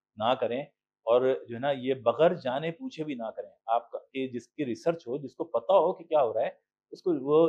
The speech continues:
रिसर्च के साथ जो है ना वो बात हो, तो वो भी कोई प्लेटफॉर्म होता है। अगर मुझे मिसाल के तौर पे मैं बहुत सारी बातें और भी जानता हूँ जो मैं आपसे बयान नहीं कर सकता,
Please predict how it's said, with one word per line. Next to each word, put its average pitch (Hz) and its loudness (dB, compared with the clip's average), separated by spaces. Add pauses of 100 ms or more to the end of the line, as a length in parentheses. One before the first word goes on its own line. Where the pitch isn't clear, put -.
रिसर्च 175 -2
के 180 -6
साथ 170 6
जो 165 -2
है 160 -4
ना 175 2
वो 170 2
बात 147 6
हो, 170 0
तो 170 -4
वो 165 2
भी 190 -2 (320)
कोई 170 2
प्लेटफॉर्म 175 0
होता 117 0
है। 101 0
अगर 139 -6
मुझे 131 -2 (360)
मिसाल 165 6
के 175 0
तौर 170 2
पे 170 2
मैं 165 2
बहुत 170 4
सारी 175 6
बातें 151 4
और 151 6
भी 165 -4
जानता 143 -2
हूँ 156 -8
जो 147 -10
मैं 143 -2
आपसे 135 -4
बयान 120 -2
नहीं 110 -10
कर - -20
सकता, - -20